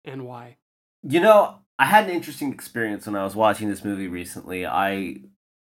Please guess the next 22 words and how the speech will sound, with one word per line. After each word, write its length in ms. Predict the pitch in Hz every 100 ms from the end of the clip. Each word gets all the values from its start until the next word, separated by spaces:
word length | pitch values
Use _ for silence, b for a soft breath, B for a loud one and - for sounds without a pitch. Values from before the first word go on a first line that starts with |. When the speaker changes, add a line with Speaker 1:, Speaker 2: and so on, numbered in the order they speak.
| _
Speaker 2:
was 220 | 101 101
watching 400 | 110 135 131 135
it 100 | 123
with 160 | 107 110
somebody 360 | 117 110 110 104
who 180 | 104
has 180 | 101 98
never 260 | 113 143 147
watched 300 | 127 117 -
any 160 | 110
of 60 | 104
these 180 | 101 104
old 320 | 95 98 92
movies, 560 | 95 87 85 87 - - b b b b _ -
and 640 | 101 98 98 92 92 - - _ _ _ _
they, 720 | 92 110 127 131 131 127 127 _ _ _ _
when 140 | - 123
I 80 | 120
was 120 | 117
watching 420 | 131 135 147 127
this 280 | 135 139 -
one, 460 | 107 92 95 98